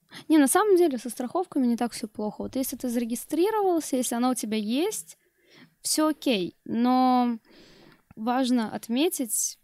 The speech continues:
чего мне никто не говорил, и я, в принципе, не могла об этом подумать.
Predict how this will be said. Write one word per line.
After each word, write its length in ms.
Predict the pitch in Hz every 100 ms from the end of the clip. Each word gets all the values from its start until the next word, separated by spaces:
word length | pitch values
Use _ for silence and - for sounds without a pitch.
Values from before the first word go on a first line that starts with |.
| _
чего 260 | - 233 240
мне 160 | 247
никто 260 | 226 - 240
не 120 | 226
говорил, 360 | 214 226 247 226
и 80 | 208
я, 120 | 208
в 40 | -
принципе, 560 | 226 226 208 - 214
не 100 | 208
могла 300 | 214 208 220 208
об 80 |
этом 200 | 202 208 196
подумать. 520 | 214 254 330 254